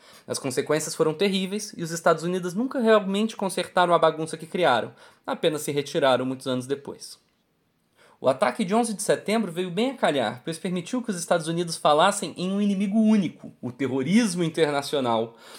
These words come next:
pra justificar as ações de suas forças armadas, mesmo quando essas ações tivessem mais a ver com objetivos econômicos,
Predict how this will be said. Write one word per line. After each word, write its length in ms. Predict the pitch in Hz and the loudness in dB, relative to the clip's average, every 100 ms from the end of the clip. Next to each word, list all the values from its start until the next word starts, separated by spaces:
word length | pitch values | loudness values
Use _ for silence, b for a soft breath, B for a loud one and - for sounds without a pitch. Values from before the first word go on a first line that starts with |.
| B | B
pra 140 | 160 160 | 2 4
justificar 540 | 175 - - 190 214 | 4 -6 -8 4 6
as 120 | 214 | 6
ações 280 | 185 165 175 | 4 0 -2
de 60 | 151 | -4
suas 220 | 147 160 | -6 -4
forças 320 | 170 165 160 | -2 -2 0
armadas, 580 | 165 165 123 117 120 - B B - | 0 2 0 0 -2 -10 B B 0
mesmo 280 | 220 233 | 2 2
quando 180 | 226 208 | 0 -2
essas 220 | 190 175 | -2 0
ações 280 | 165 160 180 | 0 0 -4
tivessem 380 | 170 165 165 165 | 0 0 0 -2
mais 300 | 180 269 254 | 0 0 0
a 40 | |
ver 200 | 190 190 | 0 -2
com 80 | - | -4
objetivos 460 | 175 156 - 151 139 | -6 -6 -6 -4 -4
econômicos, 880 | 165 151 139 156 220 233 - 117 | 0 0 2 4 4 0 -6 -14